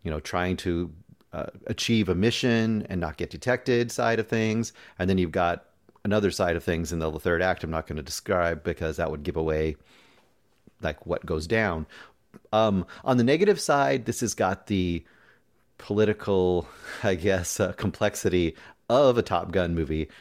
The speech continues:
You know, the bad guys are foreign, they're bad. Uh, that's about almost all we see, except for people that they kill. And the Americans are good, and the drone operators are only hitting bad guys because there's no one else but bad guys around to hit,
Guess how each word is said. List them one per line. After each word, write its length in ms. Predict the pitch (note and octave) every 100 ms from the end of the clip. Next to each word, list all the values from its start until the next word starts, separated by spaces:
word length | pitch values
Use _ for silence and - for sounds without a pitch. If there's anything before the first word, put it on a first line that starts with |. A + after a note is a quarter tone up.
| -
You 80 | F2+
know, 200 | E2+ F2 - - _ -
the 60 | -
bad 260 | F#2 F#2+ A2
guys 240 | A#2+ B2
are 80 | C3
foreign, 520 | - F2 F2 F2 E2+ _ _
they're 140 | - G2+
bad. 480 | F2+ E2+ D#2+ D#2+ D2+ _ _ _ _ _ -
Uh, 220 | E2+ E2+
that's 180 | E2 F2
about 320 | G2 G2 -
almost 340 | G2+ A2 A2+ G#2+
all 120 | G2+
we 100 | G#2+
see, 440 | - F#2 F2 F2+ - _ -
except 320 | - F2+ -
for 120 | G2
people 300 | - E2+ F2+
that 120 | E2+
they 100 | F2+
kill. 380 | E2+ E2+ D2+ D2+ - _ - _
And 540 | F#2 F2 D#2+ D#2+ D#2+ D2
the 300 | E2 E2 E2+
Americans 380 | E2+ F2 F#2 A#2
are 60 |
good, 320 | G#2 G2+ G2 - _ -
and 420 | F2 E2 E2 E2 - _ _ -
the 100 | E2+
drone 200 | F2+ F2
operators 480 | F2 F#2+ F2+ F#2
are 220 | E2+ D#2+ -
only 280 | E2 D#2+ F2
hitting 240 | F2+ F#2+
bad 220 | E2+ D#2+ D#2
guys 300 | D#2+ D#2+ D#2+
because 240 | D#2+ F2
there's 160 | D#2+ C#2+
no 100 | D#2+
one 140 | F2 F2
else 140 | E2
but 120 | F2+
bad 200 | E2+ E2
guys 220 | E2 E2+
around 280 | E2 E2 E2+
to 60 | E2+
hit, 340 | D#2+ E2 -